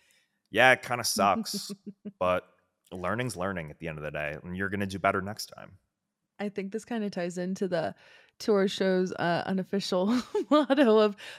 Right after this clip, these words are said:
Speaker 2: "The first step to being sort of good at something is sucking at something." <laughs>
Speaker 1: <laughs> Thanks, Jake the dog. You are
Speaker 2: Thank you,
Speaker 1: so
Speaker 2: Jake.
Speaker 1: prolific.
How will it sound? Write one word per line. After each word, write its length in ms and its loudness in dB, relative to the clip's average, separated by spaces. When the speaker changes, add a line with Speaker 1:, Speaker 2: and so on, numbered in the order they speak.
Speaker 2:
"The 140 8
first 320 4
step 240 0
to 80 -2
being 240 2
sort 280 2
of 120 0
good 180 2
at 140 0
something 300 0
is 120 0
sucking 380 0
at 80 0
something." 500 0
<laughs> 0 -
Speaker 1:
<laughs> 1300 -4
Thanks, 220 -2
Jake 280 -4
the 100 -6
dog. 480 4
You 180 -4
are 80 0
Speaker 2:
Thank 360 0
you, 60 4
Speaker 1:
so 40 2
Speaker 2:
Jake. 120 -6
Speaker 1:
prolific. 640 -6